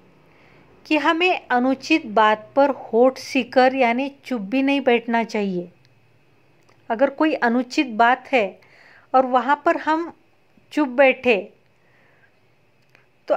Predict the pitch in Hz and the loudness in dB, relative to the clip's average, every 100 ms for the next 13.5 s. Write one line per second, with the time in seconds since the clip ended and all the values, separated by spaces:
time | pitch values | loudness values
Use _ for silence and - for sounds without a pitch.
0 | - 269 285 - 392 392 453 440 330 339 | 0 2 2 2 4 4 4 2 0 -2
1 | 247 240 220 214 220 196 185 202 240 _ | -2 -2 -2 -2 -2 -2 -2 -4 -8 _
2 | - 247 240 277 302 294 240 220 226 254 | -10 -2 0 0 0 0 0 0 -6 -8
3 | 202 220 226 - - 220 247 262 269 220 | -2 0 0 -4 -6 0 2 2 0 0
4 | 202 180 - _ _ _ _ _ _ - | -2 -2 -14 _ _ _ _ _ _ -8
5 | 240 202 196 220 277 277 - 254 226 208 | -6 -6 -6 -2 -2 -2 -4 -6 -6 -4
6 | 285 262 220 220 254 214 202 - 196 170 | -4 -2 -4 -2 -2 -2 -4 -8 -8 -8
7 | 175 - - _ _ _ _ _ _ _ | -12 -16 -20 _ _ _ _ _ _ _
8 | _ _ _ _ _ _ _ - 294 359 | _ _ _ _ _ _ _ 0 4 4
9 | 415 359 359 370 330 294 330 330 294 294 | 2 2 2 2 -2 -2 -2 0 0 2
10 | 277 277 277 - 240 240 254 262 262 233 | 0 2 0 0 -4 -4 -2 0 0 2
11 | 233 226 208 202 208 - _ _ - 262 | 2 2 0 -2 -6 -10 _ _ -4 0
12 | 233 233 - 262 254 294 294 294 262 226 | 0 -2 -2 -2 0 0 0 0 0 0
13 | 214 208 185 170 165 | 0 -2 -2 -8 -16